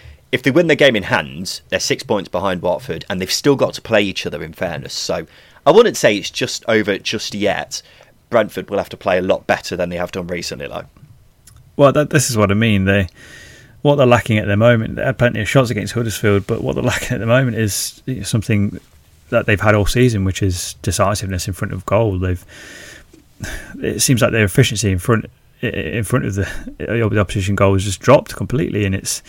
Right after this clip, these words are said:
Speaker 2: as I say, it's, it's not what you need at this stage in the season if you want to be a top two team.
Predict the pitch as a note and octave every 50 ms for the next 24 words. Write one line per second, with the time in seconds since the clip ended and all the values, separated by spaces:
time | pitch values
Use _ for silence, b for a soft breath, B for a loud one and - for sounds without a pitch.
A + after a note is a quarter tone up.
0 | B B B B B B B - - A#2 A#2 B2+ A#2 - - D#2 - C#3 A#2+ -
1 | - - A#2+ - - C#3 C#3 - - B2 B2 - - A#2 A2 A#2 B2 A#2 G2+ G#2+
2 | G#2+ - - A#2+ A2 G#2 G2+ G2+ G2 F#2+ F#2 - B2 B2+ A2+ G2+ F#2+ F#2+ F#2 -
3 | A2+ G2+ G2 G2+ G2 G2 F#2 - G2+ F#2+ F2+ - G#2+ - - - G2 F2+ - -
4 | C#3 A#2 F2+